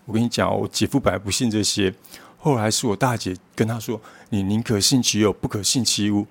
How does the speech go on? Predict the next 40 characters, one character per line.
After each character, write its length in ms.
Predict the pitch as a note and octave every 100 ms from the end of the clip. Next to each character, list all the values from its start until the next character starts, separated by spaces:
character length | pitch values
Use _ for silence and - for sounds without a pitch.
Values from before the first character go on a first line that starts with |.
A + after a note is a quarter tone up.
| - - -
你 80 | B2
开 260 | - C#3 C#3+
店 220 | - C#3+
哦， 220 | A#2 G#2 G2
初 240 | - D3
二、 160 | D3 B2
十 220 | - G#2
六 200 | C3 B2
还 140 | A2+
是 100 | G#2+
到 180 | C3+ A#2
邻 220 | G2 G2+
近 200 | - B2+
的 80 | G#2+
那 100 | G#2+
个 180 | G#2+ G#2 -
土 120 | G#2+
地 80 | G#2+
公 160 | A#2+
庙 120 | B2+ A#2+
去 80 |
拜 260 | B2 B2+ G#2+
拜。’” 240 | - G#2 - - - - - - - - -
那 380 | E3+ D3+ C3+
我 100 | A#2
记 140 | A#2+ F#3
得 180 | C#3+ C3+ -
他 120 | C#3 E3
昨 220 | - A#2+
天 160 | C#3+
才 140 | C#3+ B2+
去 80 | C3+
拜 220 | D#3 B2+
过 220 | - A#2
吧， 180 | - G2 - - -
我 100 | A#2+
想， 140 | C3+ -
哦， 160 | D#3 - - -
难 240 | A2 G2+
怪， 260 | A2 B2+